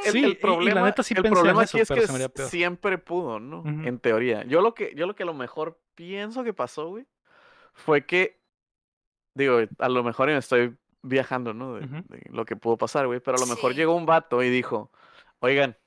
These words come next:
Speaker 1: miren Nintendo, le metí mano a su software y le audité esto.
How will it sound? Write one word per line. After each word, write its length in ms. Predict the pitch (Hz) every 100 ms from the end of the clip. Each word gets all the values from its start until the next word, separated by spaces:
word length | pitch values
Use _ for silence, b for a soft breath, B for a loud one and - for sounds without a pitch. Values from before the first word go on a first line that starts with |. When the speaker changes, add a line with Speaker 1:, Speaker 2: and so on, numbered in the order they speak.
| _ _
Speaker 1:
miren 260 | 120 127 135
Nintendo, 560 | 135 123 127 110 - _ _ _ _ _ _ - - -
le 160 | 123 131
metí 300 | 127 - 135
mano 320 | 151 165 180
a 60 | 175
su 140 | 139
software 560 | 151 185 196 208 208 _ _
y 80 | -
le 100 | 131
audité 440 | 123 120 113 127 127
esto. 380 | 131 - 110